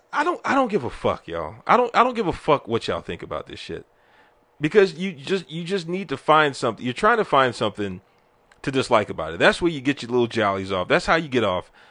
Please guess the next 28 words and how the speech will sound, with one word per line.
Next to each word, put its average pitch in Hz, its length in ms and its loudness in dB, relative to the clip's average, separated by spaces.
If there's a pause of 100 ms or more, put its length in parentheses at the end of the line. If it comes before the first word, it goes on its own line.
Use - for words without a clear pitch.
(120)
by 123 120 8
just 123 240 -4
finding 190 400 2
shit 143 360 0 (180)
that - 160 -4
you 135 60 0
don't 131 280 2
like 107 260 -2
about 87 240 -2
something. - 380 -14 (240)
You're 139 180 4 (100)
incapable 160 840 2 (220)
of 123 120 2
actually 127 400 0
enjoying 117 600 2
anything 127 600 0 (240)
for - 160 -6
what 117 160 2
the 104 80 -6
fuck 110 280 0
it 98 80 -6
is. - 280 -10 (240)
It's - 180 0
a 104 100 2
movie. 208 680 2 (480)
It's 220 160 6
a 165 120 6
movie 185 800 4